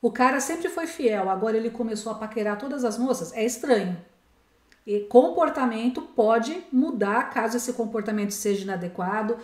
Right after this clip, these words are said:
caso seja aí efeito de alguma substância que a pessoa tá usando, de magia também pode ser, né? De influências de amigos, de sogra, de sei lá o quê. Tudo bem, nisso até ajuda, não vou mentir pra vocês. Agora, fazer a pessoa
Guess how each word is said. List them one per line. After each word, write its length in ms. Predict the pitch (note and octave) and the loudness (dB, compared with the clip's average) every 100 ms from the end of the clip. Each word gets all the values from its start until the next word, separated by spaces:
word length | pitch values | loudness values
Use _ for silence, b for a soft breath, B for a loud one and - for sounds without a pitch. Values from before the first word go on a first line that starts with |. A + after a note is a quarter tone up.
| B B B | B B B
caso 300 | G#3+ G#3+ A3+ | 0 2 0
seja 400 | - A#3 G#3+ G#3+ | 4 6 6 4
aí 440 | G#3 G#3 F3+ - - | 2 0 -2 -6 -2
efeito 640 | G#3+ - G3+ A3+ G#3 - | -2 0 2 4 2 -4
de 400 | F3 D#3 F3+ F3 | -8 -4 -4 -2
alguma 320 | F3 F3 F#3+ | -2 -2 -2
substância 560 | F3+ F#3 F#3 - G3 F#3+ | -4 -4 -4 -4 -4 -4
que 80 | F3+ | -8
a 20 | |
pessoa 240 | F3+ F3+ | -8 -8
tá 80 | F3+ | -8
usando, 520 | G3+ G3 G#3+ G#3+ F3 | -4 0 2 2 2
de 100 | E3 | -2
magia 460 | G3+ G3+ E3 G3+ G3+ | -4 -4 -2 0 -2
também 240 | F3+ F#3 | -2 -6
pode 200 | F#3 F3 - | -6 -8 -6
ser, 520 | G#3 G3+ G3+ - - | -2 0 -2 -6 -10
né? 260 | F3 F#3+ A#3 | -2 0 2
De 160 | F3 B3 | 4 4
influências 680 | B3+ C4+ B3 A#3+ A#3 G3 | 4 6 6 6 0 -2
de 80 | F3+ | -2
amigos, 640 | G3+ G#3 B3 F#3 F#3 D#3+ | 0 2 2 2 -2 -4
de 200 | D#3+ F#3+ | -4 -4
sogra, 580 | F#3 - A3+ A#3+ F#3 F3 | -4 -2 0 2 0 -2
de 140 | E3+ F3 | -4 -4
sei 180 | G#3+ | -4
lá 140 | F3+ F3 | -4 -4
o 40 | |
quê. 300 | - A3 G3+ B B B | -2 -2 -2 B B B
Tudo 160 | C4+ C#4+ | 0 4
bem, 340 | G#3+ G3+ A#3 | 6 6 2
nisso 300 | A3+ E4 F#4 | 2 2 0
até 140 | F4 | 0
ajuda, 440 | F4 F4+ G3 F3 E3+ | 0 0 0 -2 0
não 120 | G3+ | 2
vou 120 | A3 | 2
mentir 240 | A#3 B3 B3 | 2 0 -2
pra 120 | B3+ | -4
vocês. 400 | C4+ A#3+ E3 F3+ | -4 -4 -6 -4
Agora, 280 | G3+ G#3+ G3 | -4 -4 -2
fazer 340 | A#3 F#3+ A#3+ | 0 2 4
a 60 | F4+ | 4
pessoa 680 | G4+ - C4 G3+ F3 - | 2 4 6 6 6 -4